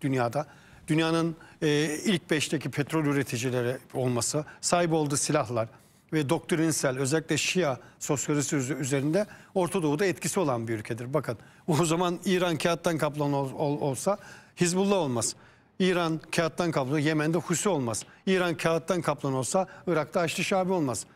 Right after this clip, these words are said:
Çok yani böyle bir örnekler veriyorum. Ama İran, İs-, A B D destekli İsrail'le baş edebilir mi?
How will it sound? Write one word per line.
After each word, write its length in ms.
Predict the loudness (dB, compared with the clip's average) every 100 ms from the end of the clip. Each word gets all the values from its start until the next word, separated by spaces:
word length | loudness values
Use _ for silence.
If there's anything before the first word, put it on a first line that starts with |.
| _
Çok 200 | -2 -2 -2 -4
yani 300 | -2 0 0
böyle 220 | 0 0 -2 -8 -2
bir 120 | 0
örnekler 420 | 2 0 0 -2
veriyorum. 240 | -2 -4 -8 -12 -20 -4
Ama 300 | 0 2 0 -6 -18 -20 -2
İran, 380 | 0 2 0 -4 -12 -20 _ -8
İs-, 300 | -6 -6 -2
A 200 | 0 2
B 120 | 2
D 120 | 2 0
destekli 340 | 0 -2 -2
İsrail'le 440 | 0 0 0 2
baş 160 | 0 0
edebilir 360 | 0 2 0
mi? 120 | -2